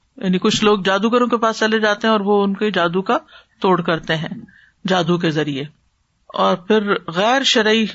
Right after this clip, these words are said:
جھاڑ پھنکار جو ہے، جس کو نشرہ کہا جاتا ہے، فرمایا، یہ شیطانی عمل ہے، کیونکہ اس میں جنات کی مدد طلب کی جاتی ہے، روحوں کو پکارا جاتا ہے۔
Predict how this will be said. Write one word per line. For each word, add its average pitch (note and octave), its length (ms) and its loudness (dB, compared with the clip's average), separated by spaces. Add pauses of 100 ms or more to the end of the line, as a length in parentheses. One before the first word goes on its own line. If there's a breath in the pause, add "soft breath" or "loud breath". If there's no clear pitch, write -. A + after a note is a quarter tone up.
(140)
جھاڑ G3 280 0
پھنکار F#3 480 0
جو E3+ 160 -2
ہے، E3+ 100 0
جس E3 180 -4
کو F#3+ 100 2
نشرہ F#3+ 340 2
کہا E3 240 -2
جاتا D#3 340 -6
ہے، D#3+ 40 -14 (680)
فرمایا، F#3+ 280 2
یہ G3+ 140 2
شیطانی F3 540 0
عمل D#3 280 -2
ہے، D#3 120 -6 (480)
کیونکہ G#3+ 280 0
اس A3+ 260 0
میں A3+ 280 6 (300)
جنات G3+ 640 2
کی G#3 100 -2
مدد F#3 380 0
طلب E3+ 260 0
کی D#3 140 -4
جاتی D#3 440 -4
ہے، E3+ 60 -14 (600 soft breath)
روحوں A3 320 4
کو A3 120 -2
پکارا E3+ 380 -2
جاتا D#3 440 -4
ہے۔ - 60 -12